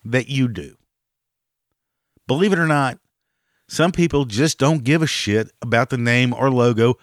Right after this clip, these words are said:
of a sports team, and that makes them racist. This is coming from a guy that is the Hockey News senior writer, so I think it's safe to say that you probably have never had a second thought about the Blackhawks name or logo until recently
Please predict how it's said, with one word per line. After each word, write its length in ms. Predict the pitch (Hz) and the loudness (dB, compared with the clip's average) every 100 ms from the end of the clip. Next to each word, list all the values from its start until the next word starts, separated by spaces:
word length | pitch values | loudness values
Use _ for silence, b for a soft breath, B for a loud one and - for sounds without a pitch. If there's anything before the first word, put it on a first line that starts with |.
| b b | b b
of 120 | 131 | -6
a 40 | 143 | -6
sports 420 | - 151 156 - | -4 -2 -2 -4
team, 280 | 113 120 120 b b b | -4 -4 -4 b b b
and 180 | 107 107 | -6 -2
that 220 | 117 131 | 0 0
makes 260 | 139 139 - | -2 -2 -2
them 200 | 143 120 | -2 0
racist. 600 | 107 135 - 160 - - _ _ _ _ _ _ _ _ _ _ _ _ _ _ _ _ _ _ _ _ _ 117 | 2 0 -2 -6 -8 -18 _ _ _ _ _ _ _ _ _ _ _ _ _ _ _ _ _ _ _ _ _ -4
This 220 | 160 175 | -4 -2
is 120 | 156 | -6
coming 280 | - 156 143 | -4 -4 -4
from 180 | - 123 | -4 -4
a 80 | |
guy 500 | 107 113 110 104 104 - _ _ _ _ | 0 2 2 2 0 -4 _ _ _ _
that 100 | 113 | -2
is 220 | 123 113 101 | 0 0 0
the 100 | 98 | -2
Hockey 400 | 117 151 160 143 | -2 -2 -2 -2
News 300 | 120 117 101 | 0 0 0
senior 340 | 156 180 156 | -2 0 0
writer, 380 | 123 113 101 104 | 0 0 -2 -6
so 220 | - 131 | -6 -6
I 60 | 120 | -6
think 420 | - 175 196 - | -10 -4 -2 -2
it's 160 | 123 - | -8 -6
safe 260 | - 160 - | -4 -4 -4
to 100 | 135 | -6
say 500 | - 160 139 123 127 _ _ _ - | -2 2 2 2 -2 _ _ _ -8
that 140 | 120 | -8
you 160 | 139 160 | -6 -8
probably 640 | - 139 175 160 127 127 | -6 -2 0 0 0 2
have 160 | 127 117 | 2 0
never 240 | 131 147 | 0 0
had 220 | 123 127 | 0 0
a 60 | 104 | 0
second 520 | - - 175 180 156 | -4 -2 -2 0 -2
thought 320 | - 147 131 - | 2 2 0 -2
about 300 | 117 113 - | 0 0 0
the 80 | |
Blackhawks 640 | 98 123 135 139 120 113 123 | 0 2 2 2 0 0 -2
name 360 | 120 131 135 | 0 2 0
or 160 | 120 135 | 0 0
logo 480 | 127 135 127 117 110 | 4 4 4 2 0
until 300 | 104 120 104 | -4 -4 -2
recently 760 | 110 151 - 107 98 101 101 | 0 0 -2 -6 -6 -6 -6